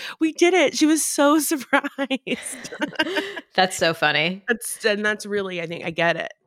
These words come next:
Speaker 2: Yeah,
Speaker 1: Um,
Speaker 2: it becomes about, like, pulling off the surprise.
Speaker 1: Right.
Speaker 2: Totally, yeah.
Speaker 1: No, this was a great surprise. A surprise party, absolutely. I, I don't need to, I don't wanna be surprised into having to, like, perform,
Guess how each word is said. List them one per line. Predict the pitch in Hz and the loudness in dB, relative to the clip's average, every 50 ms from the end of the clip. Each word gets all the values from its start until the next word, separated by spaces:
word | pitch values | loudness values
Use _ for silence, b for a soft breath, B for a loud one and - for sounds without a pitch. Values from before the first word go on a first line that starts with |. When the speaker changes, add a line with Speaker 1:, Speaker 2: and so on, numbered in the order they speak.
| b b b b b b b - | b b b b b b b 0
Speaker 2:
Yeah, | 226 226 226 202 | 2 4 6 6
Speaker 1:
Um, | 190 | 4
Speaker 2:
it | 202 - | 4 2
becomes | 262 240 - 240 233 226 202 | 0 0 2 2 2 2 2
about, | 180 196 185 165 | 2 4 4 4
like, | 180 175 - - | 4 2 2 0
pulling | 190 170 175 170 165 | 2 2 2 2 2
off | 156 151 147 - | 0 -2 -2 -2
the | - 165 | -4 -4
surprise. | 160 - - - - 156 151 151 151 156 - - - - 190 185 | -4 -4 -4 0 0 2 2 2 0 -2 -6 -8 -10 -10 -10 -8
Speaker 1:
Right. | 240 269 285 285 208 156 - - _ _ _ _ | -4 -2 0 0 0 -2 -4 -8 _ _ _ _
Speaker 2:
Totally, | - - 175 160 156 156 160 160 - | -2 -2 -2 0 0 0 -2 0 0
yeah. | 175 170 165 - 190 - | 0 -2 -2 -4 -4 0
Speaker 1:
No, | 220 208 196 185 | 2 2 2 4
this | 214 226 208 | 2 2 2
was | 247 285 262 | 0 -2 -2
a | 269 | -2
great | 240 220 226 214 202 - - | -2 0 0 0 0 -2 -2
surprise. | 214 185 185 190 180 170 165 160 170 - - | -4 -2 0 2 4 4 6 4 4 4 2
A | 226 | 2
surprise | 185 233 247 - 220 240 277 294 - | 2 2 0 2 2 0 0 -2 -4
party, | - - - 196 180 185 190 208 220 220 220 220 220 220 B B B B B B B B _ _ - | -6 -2 0 0 0 2 0 0 0 2 2 2 2 0 B B B B B B B B _ _ 0
absolutely. | 196 190 185 180 - 196 190 - 185 202 | 2 2 2 0 0 0 2 2 2 2
I, | 202 - - | 0 2 2
I | 214 233 240 | 4 4 4
don't | 262 320 339 294 | 4 4 4 4
need | 311 311 247 | 2 2 0
to, | - - - | 0 0 2
I | 233 | 4
don't | 233 294 311 | 4 4 4
wanna | 330 330 330 | 4 2 4
be | 285 285 | 2 2
surprised | 233 - 240 208 - - 202 185 180 185 208 180 - | 2 0 -2 -2 -2 0 2 4 4 2 0 -2 -4
into | 196 180 180 180 | -6 -8 -6 -6
having | 175 170 165 170 170 | -8 -6 -6 -6 -8
to, | 165 175 | -6 -6
like, | 160 170 180 143 _ | -6 -6 -8 -8 _
perform, | - 202 170 - - 156 139 151 160 165 175 175 180 180 | -2 -2 -2 -2 -6 -6 -4 -2 0 0 -2 -2 -4 -8